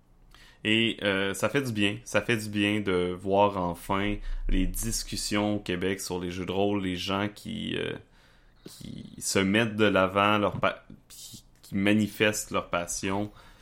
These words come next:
On n'avait pas vraiment de plateforme avant, ou du moins très peu, que les gens vraiment s-, s'étaient rassemblés autour,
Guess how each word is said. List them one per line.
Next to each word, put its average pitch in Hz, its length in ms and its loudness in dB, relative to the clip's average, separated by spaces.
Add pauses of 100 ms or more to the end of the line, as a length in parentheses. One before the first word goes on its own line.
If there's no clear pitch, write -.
(1900)
On 101 140 -2
n'avait 101 240 2
pas 135 160 4
vraiment 123 280 6
de 123 60 -2
plateforme 104 720 2
avant, 95 440 -2 (300)
ou 107 280 -2 (160)
du 104 80 -4
moins 104 280 0
très 101 260 0
peu, 107 400 -2
que 98 120 0
les 90 160 -4
gens 101 320 -2
vraiment 95 400 -4
s-, 101 240 -8
s'étaient 95 340 -4
rassemblés 95 680 0
autour, 101 840 -2